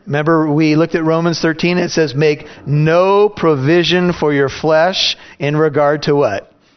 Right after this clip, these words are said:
It's lust, not your legitimate needs. You need food, you need water, you need love,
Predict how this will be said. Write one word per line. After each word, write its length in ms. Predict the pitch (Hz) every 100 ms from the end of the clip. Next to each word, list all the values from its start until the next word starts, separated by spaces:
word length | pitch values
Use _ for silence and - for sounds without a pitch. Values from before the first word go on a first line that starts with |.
| _ -
It's 220 | 147 -
lust, 580 | 147 175 123 95 - -
not 300 | 151 240 277
your 160 | 269
legitimate 680 | 262 233 151 160 175 165 160
needs. 420 | 135 127 147 165 - - -
You 100 | 127
need 180 | 143
food, 380 | - 151 147 151
you 60 | 156
need 160 | 156
water, 340 | 135 131 135 139
you 160 | 135
need 160 | 143 143
love, 460 | 131 139 139 139